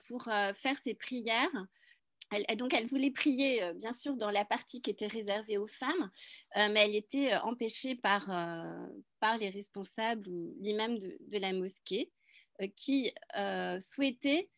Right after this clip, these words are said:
qu'elle prie du côté des hommes, ce qui est quand même, euh, donc une sorte de, de réassignation à son sexe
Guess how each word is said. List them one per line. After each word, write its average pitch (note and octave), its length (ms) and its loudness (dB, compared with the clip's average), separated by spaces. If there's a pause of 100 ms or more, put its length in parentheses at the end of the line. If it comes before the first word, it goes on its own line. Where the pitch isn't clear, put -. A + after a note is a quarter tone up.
(300)
qu'elle A3 200 2
prie D#4+ 180 6
du C4 160 2
côté C#4 300 2
des A#3+ 260 0
hommes, F#3+ 260 0
ce - 60 -20
qui - 140 -8
est F#3 40 -10
quand G#3 160 -4
même, A3+ 320 0
euh, F#3 540 -4
donc A3 320 -8
une G#3 80 -4
sorte A3 400 -6
de, F#3 320 -2 (400)
de G3 100 -4
réassignation C4 1120 2
à G3+ 120 0
son G#3+ 160 -6
sexe B3 480 -6